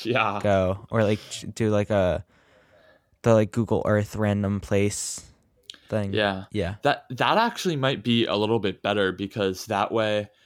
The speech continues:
Speaker 1: you can plan for the trip. Like, the trip is still random, but you can plan for it, because when you're, when you're just going randomly,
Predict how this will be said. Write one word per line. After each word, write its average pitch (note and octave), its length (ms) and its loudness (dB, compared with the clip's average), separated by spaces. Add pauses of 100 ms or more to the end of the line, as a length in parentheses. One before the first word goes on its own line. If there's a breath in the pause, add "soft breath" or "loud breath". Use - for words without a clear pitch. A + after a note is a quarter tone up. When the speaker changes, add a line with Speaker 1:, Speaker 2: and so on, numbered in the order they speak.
(140 soft breath)
Speaker 1:
you A#2+ 160 2
can A#2 220 -6
plan G#2+ 360 -4
for - 100 -10
the G2 100 -6
trip. G#2 300 0
Like, A2+ 180 0 (160)
the C3 80 -2
trip C#3+ 280 0
is C3+ 120 -4
still A2 340 -2
random, A#2+ 560 -6 (460)
but A#2+ 100 0
you A#2+ 140 -2
can A2 200 -6
plan G2+ 380 -2
for A#2 240 0
it, - 180 -2
because A#2+ 580 0 (380 soft breath)
when B2+ 280 2
you're, C3 340 0
when B2 220 0
you're C#3 120 -2
just A2 300 -4
going G#2 540 0
randomly, G#2+ 800 -4